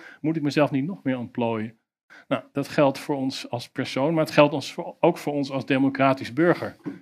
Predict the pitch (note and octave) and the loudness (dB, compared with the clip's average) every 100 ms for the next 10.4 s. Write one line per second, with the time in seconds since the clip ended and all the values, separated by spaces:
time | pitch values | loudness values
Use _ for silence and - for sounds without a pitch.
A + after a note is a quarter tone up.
0 | _ - C3+ D#3 D3 C3+ - F3+ D#3 B2+ | _ -2 0 0 0 -2 -2 -2 -2 -2
1 | B2+ A#2+ D#3+ F3+ - C3+ C3 C3 B2 D#3 | 0 2 2 -2 -4 -2 0 0 2 4
2 | E3 C#3 - - C#3+ - C3+ C3+ - _ | 4 0 -2 0 0 0 -2 -2 -8 _
3 | _ _ - C3+ C#3 D3+ C3 C3 C3 C3 | _ _ 0 2 4 4 4 4 2 0
4 | C3+ D3 E3+ - B2+ G2+ F#2 _ _ _ | 0 0 0 -4 -4 -4 -6 _ _ _
5 | _ _ _ _ _ _ _ _ _ _ | _ _ _ _ _ _ _ _ _ _
6 | _ A2 C#3 - C3+ D3 D3 D#3+ D3+ D3 | _ -10 -10 -12 -4 0 4 4 4 4
7 | D#3+ D3 - - - _ _ _ _ - | 6 6 4 -8 -18 _ _ _ _ -2
8 | C3+ C3+ B2+ - B2+ B2 A#2+ D3 C3+ - | 4 4 4 0 -2 0 -2 -2 -4 -4
9 | A#2+ A2 - - C#3+ F3 - B2+ B2+ B2 | -6 -4 -4 0 0 0 -4 -6 -6 -4
10 | B2 A#2+ A#2 | -2 -4 -6